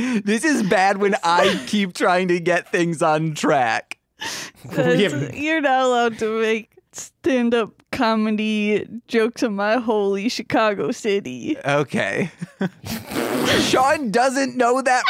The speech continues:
Speaker 1: reference.
Speaker 2: But the listeners do. They
Speaker 3: I have
Speaker 2: know.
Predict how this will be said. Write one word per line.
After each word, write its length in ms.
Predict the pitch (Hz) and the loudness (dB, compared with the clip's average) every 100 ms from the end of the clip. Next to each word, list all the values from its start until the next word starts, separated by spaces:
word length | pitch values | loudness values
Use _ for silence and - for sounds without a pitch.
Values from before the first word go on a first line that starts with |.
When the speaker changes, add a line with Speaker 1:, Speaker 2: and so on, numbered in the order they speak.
| 247 | 2
Speaker 1:
reference. 1160 | 226 392 427 302 277 233 175 156 698 740 - - _ 880 698 - _ _ | 4 2 0 0 2 4 2 -2 -4 -6 -8 -14 _ -10 -10 -10 _ _
Speaker 2:
But 240 | 302 294 330 | -2 -2 -2
the 100 | 311 | -2
listeners 1000 | 262 202 247 - 427 233 139 196 220 - | 0 0 0 0 -2 -2 -2 -2 -4 -6
do. 840 | - 156 175 208 240 294 311 320 _ _ _ | -8 -2 0 0 0 0 -2 -6 _ _ _
They 140 | - 233 | -2 2
Speaker 3:
I 120 | 339 | 2
have 140 | 165 | 2
Speaker 2:
know. 380 | 165 226 240 302 | 0 0 -2 -4